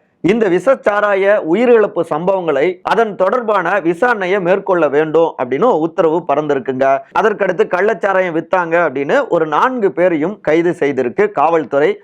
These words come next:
ஆனாலும் இந்த நடவடிக்கைகள் போதாது, இவ்வளவு நாட்கள் என்ன செஞ்சுட்டு இருந்தீங்க, கண் கட்டி கொண்டு இருந்தீர்களா அப்படின்னு குமுறி கொண்டிருக்காங்க கள்ளக்குறிச்சி கருணாபுரம் வாசிகள். உண்மையிலேயே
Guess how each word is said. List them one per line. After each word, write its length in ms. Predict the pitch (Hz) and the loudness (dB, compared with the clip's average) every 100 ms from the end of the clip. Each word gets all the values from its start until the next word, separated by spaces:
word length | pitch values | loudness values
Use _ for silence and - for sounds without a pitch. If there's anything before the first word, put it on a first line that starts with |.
| _ | _
ஆனாலும் 600 | 147 220 277 185 156 185 | 2 2 4 0 -2 -2
இந்த 220 | 160 175 | -2 -2
நடவடிக்கைகள் 760 | 151 151 220 214 165 147 143 180 | 0 0 0 0 -2 -2 0 -2
போதாது, 680 | - 165 180 156 135 185 120 | -2 0 2 0 0 0 0
இவ்வளவு 480 | 156 208 254 240 196 | 0 2 4 2 0
நாட்கள் 460 | 165 208 220 220 | -2 -2 -2 -2
என்ன 300 | 139 165 247 | 0 -2 0
செஞ்சுட்டு 400 | 254 185 165 175 156 | 0 0 0 2 0
இருந்தீங்க, 500 | 143 131 160 143 - | -2 -2 0 -2 -2
கண் 240 | 175 233 | -4 -2
கட்டி 260 | 226 175 185 | -2 -2 -4
கொண்டு 280 | 190 165 | 0 0
இருந்தீர்களா 560 | 156 160 156 127 156 165 - | 0 0 0 0 0 0 -4
அப்படின்னு 380 | 127 151 185 - _ _ | -4 0 0 -2 _ _
குமுறி 320 | 254 311 302 | 0 2 0
கொண்டிருக்காங்க 760 | 196 156 151 135 135 131 160 - 147 | 0 0 0 -2 -4 -2 -4 -4 -6
கள்ளக்குறிச்சி 640 | 160 170 - 131 131 180 180 | -2 -2 -4 -6 -2 -2 -2
கருணாபுரம் 520 | 135 143 147 120 127 147 | -4 -2 -2 -2 -4 -2
வாசிகள். 640 | 123 131 135 151 143 120 _ _ _ _ | -4 -4 -4 -2 -4 -8 _ _ _ _
உண்மையிலேயே 800 | 147 233 254 185 139 131 143 | 0 2 2 2 0 0 0